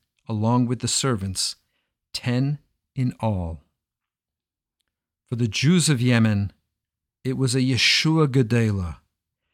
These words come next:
and they resolved to observe this special Purim every year on the day after Shushan Purim as an additional day of rejoicing and feasting and giving thanks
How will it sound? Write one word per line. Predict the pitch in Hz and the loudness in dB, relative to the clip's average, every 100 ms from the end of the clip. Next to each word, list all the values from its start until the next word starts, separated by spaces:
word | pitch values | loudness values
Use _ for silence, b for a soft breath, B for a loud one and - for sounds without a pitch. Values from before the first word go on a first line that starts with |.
| _ _ _ - | _ _ _ -4
and | 123 | 0
they | 127 123 | 2 2
resolved | 131 120 123 135 131 | 2 2 0 0 -2
to | - 131 | -2 -4
observe | 123 107 151 151 113 | -2 -2 -2 -2 -4
this | 110 | -4
special | - - 131 - 123 | -4 -6 -6 -6 -6
Purim | - - 143 107 92 - _ - | -10 -8 -6 -4 -6 -12 _ -6
every | 156 151 131 127 | -4 -2 -2 -2
year | 120 117 101 95 107 _ _ _ _ - | -2 -2 -2 -6 -10 _ _ _ _ -4
on | 123 | 0
the | 131 | 2
day | 123 139 139 | 2 0 0
after | 117 139 - 139 | -2 -6 -4 -6
Shushan | - - 226 - 113 | -4 -2 0 0 -2
Purim | - 110 104 104 - _ | -2 -4 -2 -4 -6 _
as | 139 127 | -2 2
an | 156 | 4
additional | 156 208 208 - 131 | 4 2 2 2 2
day | 98 110 104 101 101 _ _ _ _ | 0 -2 -2 -4 -6 _ _ _ _
of | 131 123 | -2 0
rejoicing | 131 98 127 120 - 113 110 110 _ _ _ - | 0 2 0 2 0 -2 -2 -6 _ _ _ -8
and | 120 113 | -4 -4
feasting | - 135 123 - 107 101 104 - _ _ _ | -4 -2 -2 -2 -2 -2 -4 -10 _ _ _
and | - 110 101 | -4 -4 -2
giving | 135 139 131 | -2 0 -2
thanks | - 113 104 95 - | -2 -2 0 -2 -8